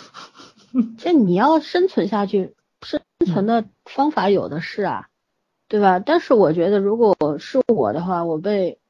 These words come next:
Speaker 1: 要不我就坚持做记者，也，那我宁可在那个行业里往上爬呀。爬到有一天我可以做出一点决策，
Speaker 2: 嗯。
Speaker 1: 总比在政治圈里面往上爬容易得多吧，对吧？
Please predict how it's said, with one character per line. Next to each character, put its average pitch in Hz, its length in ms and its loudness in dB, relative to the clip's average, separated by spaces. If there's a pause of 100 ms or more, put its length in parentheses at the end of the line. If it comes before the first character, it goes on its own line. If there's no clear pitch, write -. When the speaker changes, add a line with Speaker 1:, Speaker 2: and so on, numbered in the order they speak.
(140)
Speaker 1:
要 330 200 4
不 190 180 2
我 175 100 2
就 160 140 -2
坚 233 240 -2
持 208 200 -6
做 143 200 -4
记 135 200 -8
者， 127 280 -12
也， 156 200 -12 (160)
那 254 140 0
我 208 140 6
宁 160 180 4
可 233 160 0
在 185 160 0
那 330 180 2
个 220 120 2
行 147 200 -4
业 151 140 -2
里 147 100 -2
往 151 160 -8
上 143 220 -6
爬 104 260 -10
呀。 117 220 -16 (800)
爬 - 220 2
到 277 180 6
有 156 200 6
一 151 40 2
天 202 300 0
我 139 180 2
可 - 160 -2
以 240 140 0
做 233 180 2
出 202 140 -4
一 208 80 -2
点 139 240 -4
决 113 220 -8
策， - 200 -14
Speaker 2:
嗯。 127 140 -16 (260)
Speaker 1:
总 - 220 -6
比 247 120 0
在 240 160 2
政 262 360 2 (100)
治 156 100 -2
圈 160 240 -2
里 156 100 2
面 143 200 0
往 135 160 -2
上 151 180 -6
爬 139 420 -6
容 156 260 0
易 170 80 0
得 156 100 -2
多 156 300 -6
吧， 123 220 -12 (1400)
对 165 120 -4
吧？ 147 320 -8